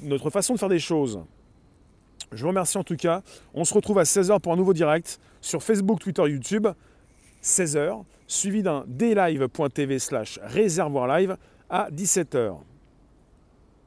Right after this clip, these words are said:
N'est-on pas en train de confondre virtuosité dans le traitement des données et intelligence ? Non.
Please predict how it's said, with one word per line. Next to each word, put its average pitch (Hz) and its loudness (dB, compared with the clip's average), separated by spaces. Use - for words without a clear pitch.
N'est-on 170 -2
pas 208 0
en 190 -2
train 202 -2
de 196 6
confondre 190 0
virtuosité 185 0
dans 175 0
le 156 0
traitement 190 -4
des 175 0
données 170 -2
et 151 -4
intelligence ? 165 -2
Non. 202 4